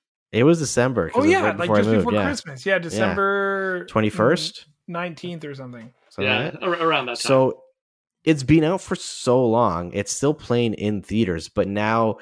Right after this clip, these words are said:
Speaker 1: there's another big, big movie that people have been anticipating.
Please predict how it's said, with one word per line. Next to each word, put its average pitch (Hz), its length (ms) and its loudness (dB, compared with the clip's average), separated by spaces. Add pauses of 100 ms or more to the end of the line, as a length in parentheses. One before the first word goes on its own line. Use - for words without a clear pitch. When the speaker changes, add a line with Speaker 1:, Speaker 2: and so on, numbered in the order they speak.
(500)
Speaker 1:
there's 104 220 2
another 95 580 2 (180)
big, 95 480 2 (720)
big 90 380 2
movie 87 320 2
that 82 160 -4
people 85 220 0
have 82 100 -2
been 82 160 -6
anticipating. 117 720 -10